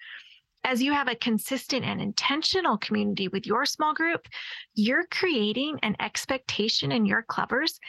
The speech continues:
that a faith community is an essential part of being a believer. And that's true even for the little guys. Number three, small groups are a safe place where questions about faith can be discussed.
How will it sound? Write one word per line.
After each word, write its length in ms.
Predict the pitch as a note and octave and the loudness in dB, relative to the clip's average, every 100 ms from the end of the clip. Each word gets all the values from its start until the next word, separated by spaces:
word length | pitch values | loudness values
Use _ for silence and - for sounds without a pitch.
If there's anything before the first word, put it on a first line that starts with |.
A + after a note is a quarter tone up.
| - - | -14 -6
that 140 | A3+ A3+ | -2 -2
a 80 | |
faith 340 | G#3 - A3+ - | -2 0 -2 -2
community 600 | - C#4+ D4+ D#4+ E4+ F4 | -2 -2 0 0 0 -2
is 220 | - A3 | -2 0
an 60 | A3 | 0
essential 520 | G#3 - G#3 A3 D4 | -2 -2 -4 0 -2
part 440 | C#4+ - C#4+ G#3 G#3 | 0 0 2 2 0
of 180 | A3+ A3 | -6 -2
being 200 | G3+ G3+ | -2 0
a 40 | |
believer. 500 | G#3 G#3 G#3 G3+ - - _ _ | 0 0 0 -2 -4 -12 _ _
And 160 | A3+ A#3+ | 2 4
that's 280 | E4 - | 2 0
true 240 | - - D4 | 0 0 -2
even 340 | - A3+ C#4 C#4 | -2 -2 0 -2
for 180 | - D4 | -2 0
the 120 | D4 | 0
little 300 | A3 G#3 G3 | 2 0 2
guys. 460 | - - - - _ _ _ _ _ _ _ _ _ _ | 0 -2 -6 -12 _ _ _ _ _ _ _ _ _ _
Number 260 | A3+ A#3+ C4+ | 2 2 2
three, 380 | - C4 G3+ - - | 0 0 0 -4 -10
small 400 | - - B3+ D4 | -8 2 4 4
groups 460 | D#4+ C4 B3+ D#4+ - - | 2 0 0 0 -4 -2
are 120 | G#3+ | 0
a 80 | G#3 | 0
safe 680 | - - - A3+ B3+ - - - | -4 -10 -2 0 0 -4 -12 -4
place 520 | - G#3 G3+ - - - _ | 0 0 -2 -4 -12 -20 _
where 180 | G#3+ G3+ | -2 -2
questions 600 | - A#3 A3+ - D#4 D#4+ | 2 2 2 0 0 0
about 280 | F4 F4+ - | 2 0 0
faith 400 | - G#3+ G#3 - | 0 0 0 0
can 140 | - | 0
be 100 | A3 | 2
discussed. 720 | G#3 F#3+ - - - - - | 0 -4 -2 -4 -4 -8 -16